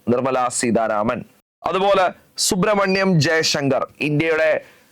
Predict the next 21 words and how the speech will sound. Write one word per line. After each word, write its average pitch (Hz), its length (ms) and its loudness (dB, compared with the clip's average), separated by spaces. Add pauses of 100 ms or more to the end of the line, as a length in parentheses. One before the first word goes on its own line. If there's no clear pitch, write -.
(340)
എക്സ്റ്റേണൽ 185 540 0
അഫയേഴ്സ് 175 360 0
മിനിസ്റ്റർ 160 340 0
ആണ്, 139 120 -2
അതായത് 143 360 2 (100)
ഐ 143 180 2
എഫ് 151 120 -2
എസ് 170 160 -2
കാരനായ 151 520 0
വ്യക്തിയാണ് 139 580 -2
സുബ്രഹ്മണ്യം 139 600 0
ജയശങ്കർ. 127 440 0 (440)
അദ്ദേഹമാണ് 175 800 0
നിലവിൽ 160 280 0
ഇന്ത്യയുടെ 156 840 0
വിദേശകാര്യ 147 600 0
വകുപ്പ് 139 340 0
മന്ത്രി. 131 420 0
അദ്ദേഹവും 147 680 0
രാജ്യസഭാ 139 640 -2
അംഗമാണ്. 117 440 0